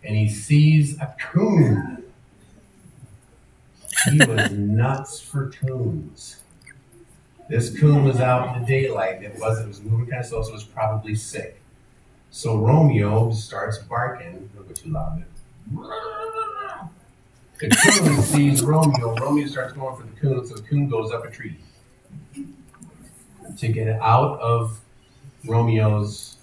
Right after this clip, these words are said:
yeah. <laughs> So I'm standing over here, I don't know, probably thirty feet. And normally, Romeo's a really good, obedient dog. Normally I would say, "Romeo, come!"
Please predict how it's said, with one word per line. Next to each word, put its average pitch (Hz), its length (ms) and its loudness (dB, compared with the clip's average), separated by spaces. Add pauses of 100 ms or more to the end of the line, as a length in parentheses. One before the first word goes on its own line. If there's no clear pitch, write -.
(120)
yeah. 82 320 -4 (420)
<laughs> - 1500 -2 (840)
So - 200 -4
I'm 202 180 0
standing 165 460 0
over 147 240 6
here, 120 600 4 (100)
I 113 80 -12
don't 107 80 -8
know, 117 200 -8
probably 101 260 -6 (120)
thirty 98 300 -12
feet. 98 360 -14 (1080)
And 117 260 4
normally, 143 760 2 (120)
Romeo's 120 500 -2
a 113 60 2
really 120 220 -2
good, 113 180 -2
obedient 107 440 -12
dog. 117 360 -4
Normally 127 280 -4
I 110 60 -6
would 110 140 -6
say, - 220 -14
"Romeo, 143 720 2 (160)
come!" 156 520 4